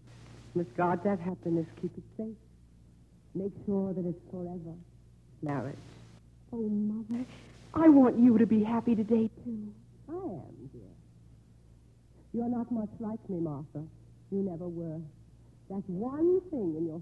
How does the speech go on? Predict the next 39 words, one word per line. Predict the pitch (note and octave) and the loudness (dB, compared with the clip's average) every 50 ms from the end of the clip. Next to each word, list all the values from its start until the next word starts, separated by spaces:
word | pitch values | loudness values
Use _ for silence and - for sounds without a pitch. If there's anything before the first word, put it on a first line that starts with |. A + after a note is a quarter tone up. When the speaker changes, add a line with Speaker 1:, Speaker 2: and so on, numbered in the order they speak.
| - - | -10 -10
Speaker 1:
favor. | F3+ E3+ E3 D#3+ C#3+ C#3 - - - - - - - - - - - - - - - - - - - - - - - - - - - - | -8 -6 -6 -8 -8 -12 -18 -20 -20 -20 -20 -20 -20 -20 -20 -20 -20 -20 -20 -20 -20 -20 -20 -20 -20 -20 -20 -20 -20 -20 -20 -20 -14 -12
You | F3+ F3+ G3 | -12 -10 -10
adore | F#3+ F#3 F#3+ F3+ F#3 F#3 - - | -10 -10 -10 -10 -10 -12 -4 -2
Phil | G3+ E3+ | 0 0
as | F3 F#3 F3 - | 0 0 0 0
he | F#3 | 0
is. | - - E3 E3 D#3+ - - - - - - - - - - - - - - A#3+ | 2 2 0 -2 -2 -8 -14 -20 -20 -20 -20 -20 -20 -20 -20 -20 -20 -12 -4 0
Speaker 2:
Oh, | A3+ A#3 A3+ G3 G3 F#3 | 4 4 4 4 2 4
yes, | G3 G#3 G#3 G3+ - - F#3+ | 4 4 2 2 -4 -8 -8
I | G3+ G3 - - - | -8 -8 -8 -6 -6
do. | G3 F#3 F#3 F3+ F3+ F3+ - - - - - - | -6 -4 -4 -6 -8 -12 -16 -20 -20 -18 -4 0
Speaker 1:
Mm, | D3+ D#3 D#3+ D#3+ D3+ | 2 6 6 6 6
don't | D3+ E3 E3+ F3 F3 - | 6 4 4 2 2 2
try | - G3 F3+ F3+ | 0 0 0 0
to | F3+ E3+ | 2 4
make | F3 E3+ D#3 - | 4 2 2 0
him | - E3+ | -4 -4
into | E3 D#3+ D3+ - - | -4 -6 -8 -8 -6
something | E3 E3 D#3+ - - D3+ C#3+ C#3 | -4 -4 -4 -4 -4 -2 -2 -2
else. | C3 A#2+ C3 - - - - - - - - - - - - - - - - - - - - | -2 -4 -6 -10 -18 -20 -20 -20 -20 -20 -20 -20 -20 -20 -20 -20 -20 -20 -20 -20 -20 -14 -6
You | - E3+ | -4 -2
love | F3 F3+ F3+ E3+ | 0 0 2 2
a | F3+ F3 | 4 4
man | F3+ E3+ E3 E3 D#3+ D#3+ | 4 4 4 4 4 4
and | D#3+ E3+ | 6 6
you | F3+ E3+ | 4 4
lose | E3+ F3 E3+ E3 D#3 - | 4 4 4 2 2 0
him, | D3+ C#3 C#3+ | 0 0 2
you, | C#3 C3+ C3 C3+ C3+ - - - - - - - - - - - - - - - - - - - - - - | 0 0 -2 -4 -6 -10 -16 -20 -20 -20 -20 -20 -20 -20 -20 -20 -20 -20 -20 -20 -20 -20 -20 -20 -18 -8 -6
you | D#3 | -2
may | D3+ E3+ F3 E3+ D#3 - - | 0 2 2 2 0 0 -2
think | D#3+ D3+ - E3 | -2 -2 -2 -4
it | - - | -6 -2
will | D#3 D3+ | 2 4
make | D#3 D#3+ D#3 - - | 4 4 2 0 -2
you | E3+ D3+ | -2 0
an | D3 D#3 | 2 2
individual | E3 E3 D#3 D3 D3 E3+ D#3+ - - - C3 B2+ D3+ | 2 2 0 0 -2 -2 -2 -2 -8 -8 -8 -6 -6
again. | D3+ C#3 C#3+ C3+ B2 G#2+ A#2+ | -6 -6 -6 -8 -8 -10 -12